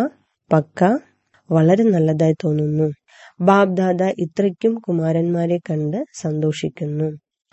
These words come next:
ആദ്യം തന്നെ ബാബ്ദാദ പ്ലാനുകൾ നൽകിയിരുന്നു. ദില്ലിയിൽ ഏറ്റവും കൂടുതൽ കുമാരന്മാരുണ്ട്. ഗവൺമെന്റ് മനസ്സിലാക്കുന്നത് കുമാർ അഥവാ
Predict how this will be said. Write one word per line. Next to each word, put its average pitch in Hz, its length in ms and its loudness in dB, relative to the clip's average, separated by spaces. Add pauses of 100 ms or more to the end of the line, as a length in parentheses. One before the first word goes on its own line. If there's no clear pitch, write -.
(120)
ആദ്യം 202 440 6
തന്നെ 165 380 0 (220)
ബാബ്ദാദ 160 680 -4
പ്ലാനുകൾ 175 680 0
നൽകിയിരുന്നു. 156 760 0 (720)
ദില്ലിയിൽ 190 540 6
ഏറ്റവും 208 560 2
കൂടുതൽ 170 480 0
കുമാരന്മാരുണ്ട്. 160 1040 0 (380)
ഗവൺമെന്റ് 175 560 4
മനസ്സിലാക്കുന്നത് 165 1040 0 (500)
കുമാർ 185 360 4
അഥവാ 160 440 2